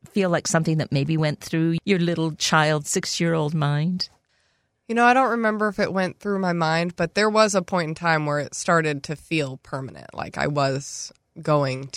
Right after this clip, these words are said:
Speaker 2: to, you know, be there forever. And around the time of the adoption, I knew that we were gonna live with her forever 'cause my mom did explain that to me, that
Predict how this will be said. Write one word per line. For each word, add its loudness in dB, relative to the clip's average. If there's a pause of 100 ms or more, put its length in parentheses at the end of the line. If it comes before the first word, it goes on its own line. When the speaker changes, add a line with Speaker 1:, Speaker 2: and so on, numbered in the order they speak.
Speaker 2:
to, -8 (360)
you -8
know, -4
be 0
there -2
forever. -4
And -4 (520)
around 4
the 0
time 0
of 0
the 2
adoption, -2
I -2
knew -2
that -2
we -2
were -4
gonna -6
live -8
with -8
her -10
forever -10
'cause -12 (120)
my -4
mom 0
did -6
explain -4
that -8
to -12
me, -8
that -10